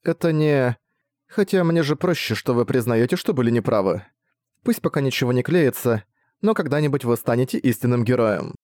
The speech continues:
Когда-нибудь? Это когда? А, ну... Как бы Ая не пыталась его поддержать,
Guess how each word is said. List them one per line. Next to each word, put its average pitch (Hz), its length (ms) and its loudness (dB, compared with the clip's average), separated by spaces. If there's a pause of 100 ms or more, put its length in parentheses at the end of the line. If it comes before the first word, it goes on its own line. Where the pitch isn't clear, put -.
(640)
Когда-нибудь? 110 720 0 (400)
Это 113 200 0
когда? 120 440 0 (560)
А, 139 280 0 (220)
ну... 131 400 2 (580)
Как 127 200 -4
бы 117 180 0
Ая 127 200 4
не 110 100 2
пыталась 104 440 -2
его 110 140 2
поддержать, 104 720 -2